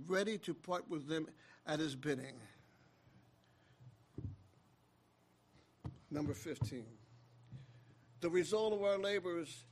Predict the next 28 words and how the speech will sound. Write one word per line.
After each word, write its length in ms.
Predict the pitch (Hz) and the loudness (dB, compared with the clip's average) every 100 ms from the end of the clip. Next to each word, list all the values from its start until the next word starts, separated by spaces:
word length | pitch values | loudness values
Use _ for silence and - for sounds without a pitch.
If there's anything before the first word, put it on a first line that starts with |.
| - | -2
is 180 | 170 | 0
at 180 | 175 175 | 0 -2
his 260 | 151 240 226 | 0 -2 -2
disposal, 760 | 180 143 123 139 131 120 131 - - - - - | -6 -8 -8 -8 -8 -10 -16 -20 -20 -20 -20 -2
and 140 | 190 | 2
we 160 | 190 185 | 6 4
ought 180 | 202 202 | 2 -2
to 100 | 196 | -4
unite 480 | 185 180 175 151 - - - | -2 0 0 0 -4 -14 -6
with 140 | 160 | -2
the 100 | 156 | 0
diligent 500 | 143 196 190 175 170 | 0 0 0 -2 -4
use 320 | 160 180 180 | -2 -2 -2
of 120 | 175 | -2
means, 360 | 147 156 160 156 - - | 0 2 0 -2 -8 2
a 140 | 190 | 2
spirit 460 | - - 226 220 208 | 2 -2 0 0 2
resigned 500 | 170 151 175 175 160 - - - | 0 0 0 0 -2 -10 -20 -14
to 140 | - 156 | -4 -4
his 380 | 147 220 269 143 | -2 0 0 -2
will 380 | 135 147 139 - - | -4 -4 -4 -8 -8
and 100 | 165 | -4
prepared 480 | 175 156 156 180 - | 0 -2 -2 -4 -4
for 100 | 165 | -6
disappointment. 840 | 147 165 - 151 131 135 123 123 117 - - - - - - - - - - - - | -6 -6 -6 -8 -8 -8 -8 -14 -18 -20 -20 -20 -20 -20 -20 -20 -12 -8 -8 -10 0
In 120 | 185 | 2
this 320 | 233 262 - | 2 0 -2
world, 600 | 170 151 135 135 139 143 | -4 -4 -2 -4 -8 -10